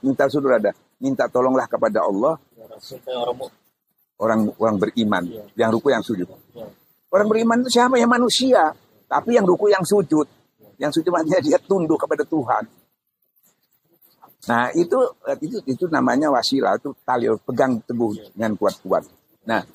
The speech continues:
Speaker 1: untuk tidak siriknya, orang-orang ahli sunnah ini bahaya. Dia banyak melakukan wasil-, eh, cara-cara orang tasawuf, tapi tidak bertorekat.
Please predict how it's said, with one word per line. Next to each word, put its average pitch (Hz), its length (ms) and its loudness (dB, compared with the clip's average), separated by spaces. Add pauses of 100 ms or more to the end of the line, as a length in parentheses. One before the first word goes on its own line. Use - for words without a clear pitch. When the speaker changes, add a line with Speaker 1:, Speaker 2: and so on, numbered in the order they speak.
(160)
Speaker 1:
untuk 170 320 0
tidak 151 280 -2
siriknya, 135 920 -2 (600)
orang-orang 127 360 2
ahli 127 200 0
sunnah 120 320 0
ini 156 200 -4 (320)
bahaya. 113 600 -2 (1200)
Dia 143 240 2
banyak 139 240 2
melakukan 139 720 0
wasil-, 120 480 -2
eh, 110 240 2
cara-cara 120 640 0
orang 117 240 0
tasawuf, 117 560 -2
tapi 135 240 -4
tidak 110 320 -4
bertorekat. 98 640 -4